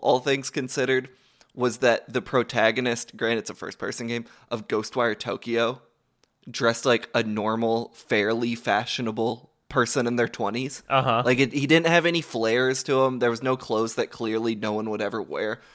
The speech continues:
Speaker 1: He just looked like a normal dude in his twenties that, like, that's how they would dress, like, kind of a, like, hip, fashionable dude. And I was like,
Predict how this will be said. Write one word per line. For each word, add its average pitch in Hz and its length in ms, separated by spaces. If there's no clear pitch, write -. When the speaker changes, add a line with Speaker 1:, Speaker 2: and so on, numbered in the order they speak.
Speaker 1:
He 139 120
just 151 180
looked 156 380
like 170 140
a 160 60
normal 123 380
dude 113 260
in 123 40
his 117 160
twenties 127 560
that, 104 180
like, 107 280
that's 120 280
how 120 160
they 113 240
would 117 260
dress, 104 500
like, 127 240
kind 120 180
of 117 80
a, 117 60
like, 113 280
hip, 135 300
fashionable 117 600
dude. 113 260
And 143 80
I 135 40
was 143 100
like, 110 140